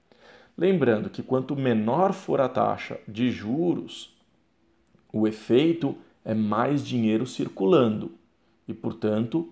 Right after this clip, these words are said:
maior o estímulo ao consumo. Por outro lado, fica menos interessante para os investidores estrangeiros e, nesse caso, a tendência é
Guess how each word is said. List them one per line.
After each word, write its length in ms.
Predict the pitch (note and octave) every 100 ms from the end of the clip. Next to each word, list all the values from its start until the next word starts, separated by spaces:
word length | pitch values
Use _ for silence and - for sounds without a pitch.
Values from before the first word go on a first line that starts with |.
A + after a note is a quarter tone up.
| -
maior 480 | C3+ C#3+ A2+ G2 A2
o 40 |
estímulo 880 | B2+ - G#2 G#2 A2 C3+ E3+ E3+ - _ _ -
ao 180 | G2+
consumo. 640 | - A#2 C#3+ - A2+ G2+ - - _ _ _ _ _ -
Por 220 | B2+ A#2+
outro 240 | - C#3
lado, 520 | C3+ B2+ F3 D#3+ A2 - _ _ _ _ _ _ _ _
fica 300 | - A2+ B2
menos 500 | A#2+ A2+ C#3+ E3+ D3
interessante 680 | C#3 B2 A2 F#2+ - B2 C3
para 140 | C3+ C3
os 100 | B2+
investidores 640 | A2+ B2 B2+ A#2+ B2 A#2+
estrangeiros 1200 | B2+ - D3+ C#3 G#2+ B2 A#2 - A2+ - - _ _ _ _ _ -
e, 480 | A#2 A#2 A#2 A#2 A2+
nesse 280 | A#2+ A#2+ -
caso, 440 | - A#2+ C#3 C3+ -
a 60 |
tendência 880 | B2 B2+ A#2 G2 G2 G#2+ - - - -
é 160 | B2